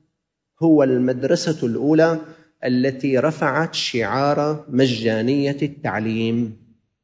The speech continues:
كل هذا التعليم كان بالمجان، وأبو الدرداء يسافر من المدينة المنورة إلى دمشق بالمجان، وبيدرس أولادنا القرآن بالمجان، ولا بياخذ رواتب ولا شيء. سبحان الله،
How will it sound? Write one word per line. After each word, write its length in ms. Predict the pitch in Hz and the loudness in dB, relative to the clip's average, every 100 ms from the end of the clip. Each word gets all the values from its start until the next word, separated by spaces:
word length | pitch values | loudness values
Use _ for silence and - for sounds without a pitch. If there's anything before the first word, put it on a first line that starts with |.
| _ _ _ _ _ _ - | _ _ _ _ _ _ -4
كل 160 | 151 | 0
هذا 200 | 156 151 | 0 -2
التعليم 340 | 139 131 147 151 | -2 -2 0 -2
كان 200 | 131 127 | -4 -4
بالمجان، 540 | 117 113 113 123 92 - | -2 -4 -4 -6 -6 -10
وأبو 180 | - 127 | -6 -4
الدرداء 560 | 123 131 135 143 - - _ 139 | -2 -2 0 -2 -4 -16 _ -8
يسافر 440 | 131 151 156 147 | -2 0 0 0
من 80 | 135 | 0
المدينة 420 | 135 135 151 143 | 0 0 2 2
المنورة 420 | 135 135 127 117 | 0 0 0 -2
إلى 260 | 120 135 131 | -2 -2 0
دمشق 460 | 139 160 170 - | 0 -2 -2 -8
بالمجان، 560 | 135 127 117 104 107 90 80 _ _ _ | -6 -2 -2 -2 -8 -8 -12 _ _ _
وبيدرس 520 | 123 127 151 151 - | -2 0 2 0 -2
أولادنا 340 | 147 151 147 143 | 0 2 2 0
القرآن 540 | 135 135 135 143 135 | 0 -4 -2 -4 -4
بالمجان، 600 | 117 107 101 - 90 92 | -4 -6 -6 -8 -8 -8
ولا 140 | 120 | -6
بياخذ 440 | 135 135 131 - 120 | -4 -2 -4 -6 -6
رواتب 500 | 120 123 123 131 123 | -2 -2 -4 -6 -8
ولا 160 | 92 | -10
شيء. 220 | 95 - 85 _ _ | -12 -14 -18 _ _
سبحان 460 | _ - - 131 131 | _ -20 -12 -8 -6
الله، 280 | 131 139 | -8 -10